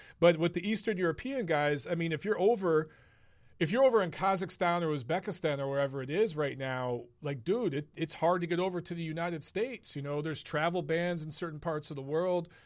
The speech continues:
Uh, the, the covid thing has made it a lot harder. And s-, for, for the guys that are based in the United States, though, they do have opportunities. It's just, man, if, if you have a, if you offer a fighter a spot and they say, "Ah,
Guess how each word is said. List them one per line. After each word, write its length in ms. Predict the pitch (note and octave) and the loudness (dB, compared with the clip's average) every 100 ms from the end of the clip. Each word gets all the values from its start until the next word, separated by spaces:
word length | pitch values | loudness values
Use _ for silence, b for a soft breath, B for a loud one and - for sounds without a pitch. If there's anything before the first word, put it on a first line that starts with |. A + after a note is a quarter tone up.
| b b | b b
Uh, 320 | C3 C3 B2+ B2+ | 0 0 0 -4
the, 160 | C#3 C3+ | -8 -6
the 160 | C#3+ | -6
covid 420 | - F3 F#3+ F3+ | 2 4 4 2
thing 240 | F3+ F3+ E3+ | 0 -2 -2
has 160 | C3 | -4
made 200 | C#3+ D3+ | -4 -2
it 80 | C#3+ | -2
a 40 | B2+ | -4
lot 400 | B2 C#3+ D#3 - | -4 -2 -4 -6
harder. 500 | C#3+ D#3+ G3 A#2+ G#2+ b b b b b | -2 -2 0 -4 -6 b b b b b
And 420 | C#3+ C#3+ C#3+ C3+ D#3 | -2 0 0 -4 -10
s-, 160 | D3 G3 D#3+ - - | -12 -10 -10 -14 -8
for, 160 | F3+ D#3+ - | -8 -8 -4
for 100 | F#3 | 0
the 80 | |
guys 260 | E3+ A3 B3 | 4 4 4
that 80 | A3+ | 4
are 40 | E3+ | 2
based 460 | A#2 E3+ G3+ - | 4 2 2 0
in 80 | F3 | -2
the 60 | E3 | -2
United 440 | D#3 D3+ D3+ C3+ | -2 -2 -2 -4
States, 440 | - F3 A3 F3+ | -6 -6 -6 -8
though, 400 | - C3 B2 B2 - b b b b B2+ | -8 -6 -4 -6 -10 b b b b 2
they 200 | E3 F#3+ | 4 4
do 180 | G3 | 4
have 160 | G3+ E3+ | 4 4
opportunities. 720 | E3 D#3 C3 F#3 A#3 D#3 B2 | 2 0 -4 -4 -2 -2 -2
It's 120 | C3+ | -6
just, 240 | - D3+ D3+ | -8 -8 -4
man, 200 | E3+ E3 | -2 0
if, 180 | D3 - | -2 -4
if 380 | D#3 D#3 C#3+ | -8 -6 -6
you 120 | F#3 A3 | 2 2
have 120 | G3 | 4
a, 100 | D3+ - - b b b | -2 -6 -20 b b b
if 120 | C#3 | 0
you 120 | A#3+ | 6
offer 200 | C#4+ A#3+ | 6 8
a 60 | G#3 | 4
fighter 400 | - G3 F#3+ D#3+ | 4 2 4 2
a 60 | B2+ | -2
spot 500 | - E3 E3 A#2+ - - | -4 -2 0 -2 -8 -8
and 120 | D#3+ | -2
they 100 | F3 | -2
say, 240 | F3 D#3+ | 2 2
"Ah, 320 | D3+ E3+ E3 | 4 4 4